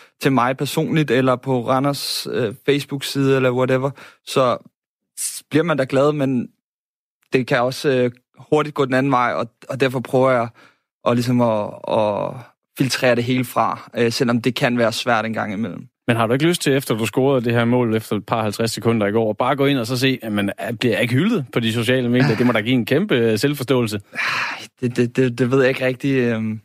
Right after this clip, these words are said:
Speaker 1: det, det har jeg ikke rigtig behov for. Øh, jeg kan love dig for, at jeg bliver hyldet af, af min familie, og det, det er jo det, der betyder mest.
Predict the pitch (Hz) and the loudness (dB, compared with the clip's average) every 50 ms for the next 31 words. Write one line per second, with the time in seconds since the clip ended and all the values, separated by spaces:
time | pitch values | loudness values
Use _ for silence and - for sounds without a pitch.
0 | _ _ _ _ _ _ _ _ _ _ _ _ _ _ _ _ _ _ - 139 | _ _ _ _ _ _ _ _ _ _ _ _ _ _ _ _ _ _ -2 -2
1 | 123 127 - _ _ - 139 139 143 139 143 147 151 151 139 - 139 139 131 120 | -2 -2 -8 _ _ -2 0 0 0 0 0 0 0 -2 -2 -4 -4 -2 0 2
2 | 139 139 139 - 139 135 135 135 127 - _ - - 123 120 123 120 120 123 123 | 2 0 2 2 0 0 0 -2 -6 -12 _ -10 -6 -4 -4 -4 -4 -4 -4 -4
3 | 113 113 120 120 113 107 104 110 120 120 131 135 139 135 131 139 143 139 135 143 | -4 -4 -4 -4 -4 -4 -4 -2 0 0 0 0 0 0 2 2 0 0 0 0
4 | 135 131 127 123 120 - 123 123 123 131 131 135 139 143 131 117 113 110 113 117 | 0 2 2 0 -2 -2 -2 -2 0 0 0 2 2 2 2 2 0 -2 -4 -6
5 | 110 - - - - _ _ _ _ _ _ _ _ _ _ - 131 135 135 127 | -8 -12 -20 -20 -20 _ _ _ _ _ _ _ _ _ _ 0 2 2 2 2
6 | 117 139 135 143 147 143 127 143 143 139 90 113 127 127 147 147 139 135 131 131 | 2 2 2 2 2 2 2 2 2 2 2 0 2 2 2 2 2 2 0 -2
7 | 127 - - 139 139 131 139 143 143 143 131 - - 127 127 123 - 147 135 123 | -2 0 0 0 2 2 2 2 2 2 0 -2 -6 -12 -10 -4 0 0 0 2
8 | 131 131 139 135 131 135 - - | 2 2 2 2 0 -2 -6 -12